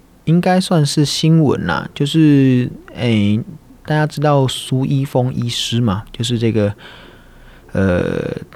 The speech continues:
他的这个署名啊，呃，这个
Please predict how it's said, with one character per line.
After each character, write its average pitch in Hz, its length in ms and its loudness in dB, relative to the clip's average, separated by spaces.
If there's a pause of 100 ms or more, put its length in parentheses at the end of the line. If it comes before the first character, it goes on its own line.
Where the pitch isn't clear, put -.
(400)
他 185 160 0
的 139 120 4
这 143 120 2
个 110 380 4 (140)
署 147 320 0
名 - 200 0
啊， - 120 -8 (540)
呃， 95 180 0
这 123 140 -2
个 107 440 2